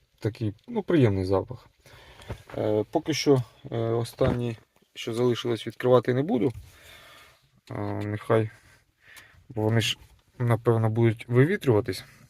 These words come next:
Тут не пишеться на них. А, ось пишеться навіть,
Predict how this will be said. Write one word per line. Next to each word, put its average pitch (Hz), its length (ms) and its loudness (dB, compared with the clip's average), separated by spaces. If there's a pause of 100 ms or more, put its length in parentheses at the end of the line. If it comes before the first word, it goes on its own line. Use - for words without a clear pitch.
(1500)
Тут - 180 -14
не 127 100 -2
пишеться 113 460 -2
на 107 80 0
них. 110 360 -2
А, 127 180 6
ось 151 220 0
пишеться 151 460 2
навіть, 127 440 4